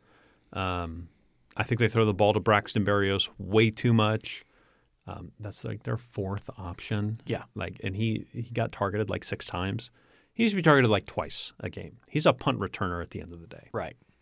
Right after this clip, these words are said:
Speaker 2: Yeah, you need to be getting the ball to, uh, Wilson and, uh, Elijah. What's his last name?
Speaker 1: Moore.
Speaker 2: Moore. Elijah Moore.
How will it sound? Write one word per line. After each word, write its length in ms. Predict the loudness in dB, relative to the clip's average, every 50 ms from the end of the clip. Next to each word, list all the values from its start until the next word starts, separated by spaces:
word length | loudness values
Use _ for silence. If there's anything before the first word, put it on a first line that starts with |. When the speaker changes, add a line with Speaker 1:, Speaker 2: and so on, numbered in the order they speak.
| -20 _ _ _ -12
Speaker 2:
Yeah, 140 | -10 -8 -6
you 120 | -4 0
need 100 | 0 2
to 60 | 2
be 160 | 4 2 2 2
getting 320 | 0 4 6 6 6 6
the 60 | 6
ball 260 | 6 6 8 8 6
to, 400 | 4 2 0 0 0 2 2 2
uh, 180 | 2 2 0 -2
Wilson 640 | 0 2 2 4 4 4 2 2 2 2 2 2 0
and, 420 | -2 -2 -2 -2 0 -2 -2 -2 0
uh, 280 | 0 0 -2 -2 -2 -4
Elijah. 600 | -2 0 2 2 2 2 0 -2 0 0 0 0
What's 200 | -2 -4 -6 -6
his 160 | -8 -8 -8
last 260 | -8 -6 -6 -6 -6
name? 120 | -4 -2
Speaker 1:
Moore. 420 | 0 2 4 4 4 4 2 0 -2
Speaker 2:
Moore. 400 | -4 -4 -2 -2 -4 -6 -8 -10 -10 -8
Elijah 240 | -6 -6 -6 -6 -6
Moore. 280 | -6 -6 -8 -8 -10